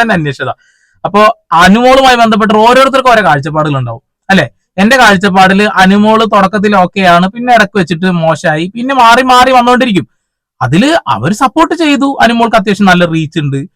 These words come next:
അത് വെച്ച് എല്ലാവരും റിയാക്ട് ചെയ്യുന്ന പോലെ അവനും റിയാക്ട് ചെയ്തിട്ടുണ്ട്. ഇപ്പൊ ഞാൻ അനീഷേട്ടനെ സപ്പോർട്ട് ചെയ്യുന്നതുകൊണ്ട് എനിക്ക് വ്യൂ ഒന്നും ഇല്ല, പക്ഷെ എനിക്ക് എന്റെ മനസാക്ഷിക്ക് നിരക്കാത്ത കാര്യങ്ങൾ ചെയ്യാൻ കഴിയില്ലല്ലോ. അതേപോലെ എനിക്ക് കമന്റ് ആണ്, "നീ അനീഷിനൊക്കെ എത്ര വാങ്ങി?" എന്നുള്ളത്. എടോ, അനീഷേട്ടന്റെ കയ്യിൽ നിന്നോ അനുമോളുടെ കയ്യിൽ നിന്നൊന്നും പൈസ വാങ്ങി വീഡിയോ ചെയ്തിട്ടുണ്ടെങ്കിൽ ഞങ്ങൾക്ക് ഒരു തേങ്ങാക്കൊലയും കിട്ടാൻ പോണില്ല.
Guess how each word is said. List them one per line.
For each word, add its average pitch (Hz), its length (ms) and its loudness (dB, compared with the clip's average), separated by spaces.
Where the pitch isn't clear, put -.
അത് 240 140 -2
വെച്ച് 247 220 0
എല്ലാവരും 208 360 2
റിയാക്ട് 185 280 0
ചെയ്യുന്ന 180 180 -2
പോലെ 175 180 0
അവനും 170 340 0
റിയാക്ട് 220 320 0
ചെയ്തിട്ടുണ്ട്. 247 420 -2
ഇപ്പൊ 175 140 -2
ഞാൻ 214 260 4
അനീഷേട്ടനെ 233 400 0
സപ്പോർട്ട് 220 340 0
ചെയ്യുന്നതുകൊണ്ട് 220 260 2
എനിക്ക് 254 160 -2
വ്യൂ 269 220 2
ഒന്നും 247 160 2
ഇല്ല, 160 300 0
പക്ഷെ 233 280 -2
എനിക്ക് 208 340 0
എന്റെ 302 140 0
മനസാക്ഷിക്ക് 220 640 0
നിരക്കാത്ത 202 300 0
കാര്യങ്ങൾ 190 300 0
ചെയ്യാൻ 175 240 -2
കഴിയില്ലല്ലോ. 151 440 -2
അതേപോലെ 196 340 2
എനിക്ക് 196 340 0
കമന്റ് 175 320 0
ആണ്, 147 240 -2
"നീ 202 120 2
അനീഷിനൊക്കെ 185 440 0
എത്ര 160 200 -2
വാങ്ങി?" 151 220 2
എന്നുള്ളത്. 139 340 -6
എടോ, 208 120 4
അനീഷേട്ടന്റെ 240 640 2
കയ്യിൽ 190 220 2
നിന്നോ 202 140 4
അനുമോളുടെ 185 420 2
കയ്യിൽ 165 140 0
നിന്നൊന്നും 165 280 -4
പൈസ 156 280 -2
വാങ്ങി 175 300 -2
വീഡിയോ 156 280 -2
ചെയ്തിട്ടുണ്ടെങ്കിൽ 143 640 -6
ഞങ്ങൾക്ക് 180 280 -4
ഒരു 185 80 -6
തേങ്ങാക്കൊലയും 151 540 -8
കിട്ടാൻ 131 240 -4
പോണില്ല. 110 260 -14